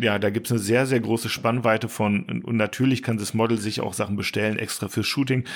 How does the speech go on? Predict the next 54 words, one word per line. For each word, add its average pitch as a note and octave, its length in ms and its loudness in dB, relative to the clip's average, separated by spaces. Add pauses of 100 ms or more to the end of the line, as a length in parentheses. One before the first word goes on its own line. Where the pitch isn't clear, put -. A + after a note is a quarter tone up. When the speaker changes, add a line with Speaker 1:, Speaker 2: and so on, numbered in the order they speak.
(120)
Speaker 2:
Ich A2 120 -4
würd's C3+ 140 2
allerdings A#2 420 2
auch - 120 -6
nicht A2+ 160 -2
voraussetzen A2 640 0
bei G2 100 2
mir, G#2+ 180 4
wenn G#2 120 -2
ich G#2 120 -6
ganz A#2 200 -2
ehrlich - 300 -2
bin. D#3+ 240 2 (420)
Ich - 320 -4
freue C3 260 0
mich E3 140 2
natürlich, D#3 440 2
aber A2+ 140 0
ich A#2 140 -6
bin A#2+ 100 0
auf A#2+ 160 -2
der A#2+ 80 2
anderen C3 160 0
Seite A#2 180 0
wirklich, C#3+ 360 0 (160)
und A2+ 100 0
das B2+ 80 2
ist B2+ 140 -4
nochmal D3 160 4
ein B2+ 60 0
anderes C3+ 260 0
Thema, A#2 300 2
aber A2+ 200 2
ich G2+ 100 -6
mach's B2 200 -2
kurz C3 200 -2
mal A2+ 120 2
auf, C3+ 240 2 (680)
ich - 180 -2
bin F3+ 160 4
kein D3+ 200 0
Fan A#2 240 0
davon, A2 540 2
wenn A2+ 140 2
man A2 120 4
sich G2+ 160 -4
Sachen B2+ 280 0
bestellt A#2+ 640 2
für - 160 -2
ein A2+ 80 4
Shooting F3 560 2
bei - 100 0
irgendwelchen A#2 360 0
Online-Shops. C3 840 0